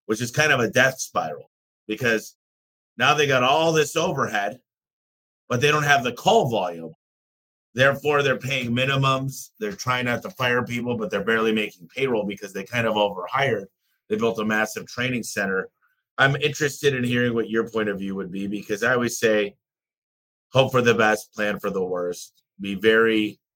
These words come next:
lean on your hiring. And what I always have done is replace people. We top grade. I don't just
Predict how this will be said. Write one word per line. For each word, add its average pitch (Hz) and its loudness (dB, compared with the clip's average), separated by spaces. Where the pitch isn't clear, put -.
lean 113 0
on 104 0
your 101 0
hiring. 110 0
And 117 -2
what 113 4
I 120 4
always 117 2
have 101 -2
done 101 0
is 95 -6
replace 98 -4
people. 85 -8
We 98 -6
top 98 -2
grade. 82 -4
I 87 -4
don't 92 -6
just - -8